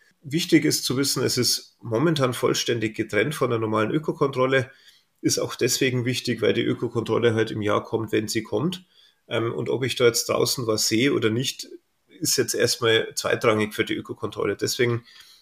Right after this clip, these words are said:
haben wir uns dafür entschieden, dass wir da jetzt nochmal, heuer werden es zehn Prozent sein, der Betriebe nochmal stichprobenartig kontrolliert. Ist die Maßnahme angelegt? Ist die Zwischenfrucht aufgegangen? Ist die Hecke gepflanzt? Um auch da, ähm, dem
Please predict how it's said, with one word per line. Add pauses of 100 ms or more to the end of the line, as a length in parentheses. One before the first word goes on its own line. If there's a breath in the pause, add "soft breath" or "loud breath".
(140)
haben
wir
uns
dafür
entschieden,
dass
wir
da
jetzt
nochmal, (180)
heuer
werden
es
zehn
Prozent
sein,
der
Betriebe
nochmal
stichprobenartig
kontrolliert. (160)
Ist
die
Maßnahme
angelegt?
Ist
die
Zwischenfrucht
aufgegangen?
Ist
die
Hecke
gepflanzt? (480 soft breath)
Um
auch
da,
ähm, (100)
dem